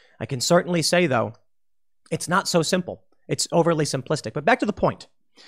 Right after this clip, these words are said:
In this story, they're basically concerned about Roe v. Wade and saying men are getting vasectomies to help women.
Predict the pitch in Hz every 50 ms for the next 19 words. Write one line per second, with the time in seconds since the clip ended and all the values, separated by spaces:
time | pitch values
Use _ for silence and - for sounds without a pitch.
0 | - - - - - - _ _ _ _ _ - - 185 233 294 294 - - -
1 | - 208 175 139 120 110 110 156 151 117 165 185 180 214 208 208 - 202 175 -
2 | - 156 147 143 135 135 139 - 131 143 147 135 117 135 131 117 117 123 110 101
3 | 92 - - _ _ - 135 143 - - 160 156 147 139 156 180 196 196 165 180
4 | 175 175 160 160 - 151 143 - - 139 135 - - 143 123 - 110 110 - 202
5 | 214 156 98